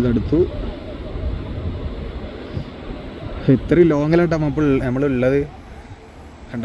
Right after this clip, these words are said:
അത്രയും ലോങ്ങിലാണ് നമ്മളുള്ളത്. പൂഞ്ചിലേക്ക് ഇനി ഇരുപത്തിരണ്ട് കിലോമീറ്റർ ഉണ്ട് ട്ടോ. ഇരുപത്തി, ഇരുപത്തിരണ്ട് അല്ല, ഇരുപത്തിയാറ്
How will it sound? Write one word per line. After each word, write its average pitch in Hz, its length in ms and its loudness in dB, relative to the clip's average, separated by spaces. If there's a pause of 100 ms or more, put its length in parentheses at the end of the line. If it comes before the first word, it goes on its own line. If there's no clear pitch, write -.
(120)
അത്രയും 135 400 -4
ലോങ്ങിലാണ് 135 360 0
നമ്മളുള്ളത്. 120 420 -2 (2000)
പൂഞ്ചിലേക്ക് 202 640 4
ഇനി 190 120 2 (140)
ഇരുപത്തിരണ്ട് 185 540 2
കിലോമീറ്റർ 156 520 0
ഉണ്ട് 123 160 -6
ട്ടോ. 107 80 -10 (240)
ഇരുപത്തി, 180 280 0 (140)
ഇരുപത്തിരണ്ട് 190 380 -2
അല്ല, 170 180 0
ഇരുപത്തിയാറ് 190 480 0